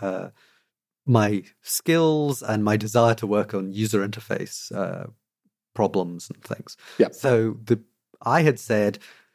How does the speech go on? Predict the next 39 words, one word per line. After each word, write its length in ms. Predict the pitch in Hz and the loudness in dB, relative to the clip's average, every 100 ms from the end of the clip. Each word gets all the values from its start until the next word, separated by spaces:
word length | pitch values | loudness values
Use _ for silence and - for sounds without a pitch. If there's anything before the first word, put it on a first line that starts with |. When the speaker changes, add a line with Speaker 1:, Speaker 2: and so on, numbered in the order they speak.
| _ _ - | _ _ 0
Speaker 1:
"Oh, 60 | |
I, 300 | 123 123 113 - - | 0 2 0 0 2
you 100 | 127 | 4
know, 120 | 101 | 4
there's 180 | 101 107 | 0 2
this 240 | 127 - | 2 2
new 220 | 117 123 107 | -2 2 2
operating 480 | 107 110 101 101 95 | 2 0 0 -2 -2
system. 420 | 110 - 107 98 | -6 -2 -4 -2
I'd 180 | 95 113 | 0 6
really 240 | 123 110 | 6 6
like 220 | 95 98 | 2 -2
to 100 | - | -6
do 300 | - - - 113 | -12 -10 -10 -12
something 420 | - 107 - 104 | -4 -4 -4 -10
for 300 | - 101 98 | -4 -2 -2
it." 120 | 101 - | -4 -10
So 440 | - 101 95 98 - _ _ _ - | -6 -4 -2 -6 -12 _ _ _ -16
my 220 | 98 101 | -6 -4
manager 260 | 101 101 107 | -2 0 0
says, 280 | 113 104 | 2 2
"You 80 | 113 | 2
know, 80 | 92 | 0
we've 180 | 98 156 | 4 4
got 60 | |
the 60 | 123 | 4
perfect 380 | 143 143 120 - | 0 2 2 0
project 380 | 117 107 98 - | -2 0 -4 -4
for 200 | 107 104 | -6 -6
you. 160 | 98 - _ _ - - _ _ _ - | -8 -14 _ _ -20 -20 _ _ _ 2
It's 320 | - - - | 2 2 -8
a 440 | - - 113 113 | -6 0 2 4
networking 920 | 110 117 135 165 147 143 139 - 131 127 | 2 2 2 2 4 4 2 2 2 2
authentication 1040 | - - 123 120 113 117 117 - 113 101 | 2 2 4 4 2 4 2 4 0 0
server 560 | - - 110 104 104 95 | -4 2 4 4 2 0
with 200 | 95 113 | -2 -2
no 160 | 104 | 2
user 380 | 110 101 101 - | 2 2 -2 -4
interface." 1400 | 113 110 - - - 740 740 - - - - - - - | -6 -10 -10 -8 -4 0 2 2 0 -4 0 0 0 -6